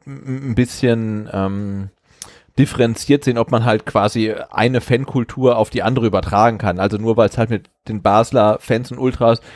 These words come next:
funktioniert hat, ist es halt in Stuttgart genauso, weiß ich nicht, aber er, er macht halt einen total guten Eindruck, definitiv. Also gerade wenn man halt dann,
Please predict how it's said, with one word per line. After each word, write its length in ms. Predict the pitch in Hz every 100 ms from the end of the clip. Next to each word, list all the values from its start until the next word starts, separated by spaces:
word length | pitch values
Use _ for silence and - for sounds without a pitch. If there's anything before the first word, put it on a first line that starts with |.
| - _
funktioniert 600 | - 156 160 - 135 135
hat, 180 | 143 117
ist 140 | - 123
es 80 |
halt 160 | 113 110
in 100 | 110
Stuttgart 360 | - 123 120 -
genauso, 500 | 101 123 139 131 107
weiß 240 | 170 139
ich 80 | 120
nicht, 160 | 110
aber 240 | 101 101 64
er, 220 | 71 -
er 80 | 104
macht 240 | 98 -
halt 120 | 101
einen 60 | -
total 340 | 107 110 107
guten 280 | 107 110 -
Eindruck, 420 | 95 117 101 82
definitiv. 640 | - - 98 107 92 120 -
Also 200 | 90 -
gerade 280 | - 98 101
wenn 80 |
man 140 | 95 95
halt 160 | 92
dann, 180 | 98 92